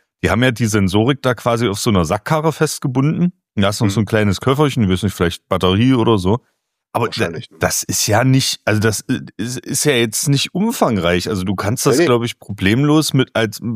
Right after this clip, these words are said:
Speaker 1: halt mit einer Sackkarre kurz in den, in den Regionalzug reinschieben, stellst das da in die Ecke. Äh, und sie steht daneben und sie ist, äh, als Person jetzt, äh,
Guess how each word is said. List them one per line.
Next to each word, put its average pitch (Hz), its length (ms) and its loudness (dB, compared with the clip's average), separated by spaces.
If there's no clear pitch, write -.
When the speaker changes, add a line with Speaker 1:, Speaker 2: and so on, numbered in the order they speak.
Speaker 1:
halt 110 260 -2
mit 127 140 -2
einer 107 140 2
Sackkarre 139 560 0
kurz - 320 0
in 117 180 0
den, 110 300 4
in 107 160 0
den 101 180 4
Regionalzug 107 800 0
reinschieben, 98 520 0
stellst - 360 0
das 120 140 -4
da 113 140 2
in 107 140 4
die 90 80 0
Ecke. 123 420 0
Äh, 113 100 2
und 117 140 2
sie 120 180 2
steht 143 320 0
daneben 117 520 2
und 110 180 2
sie 113 180 0
ist, - 420 -2
äh, 117 200 4
als 117 240 0
Person 98 480 0
jetzt, 156 340 -2
äh, 113 100 2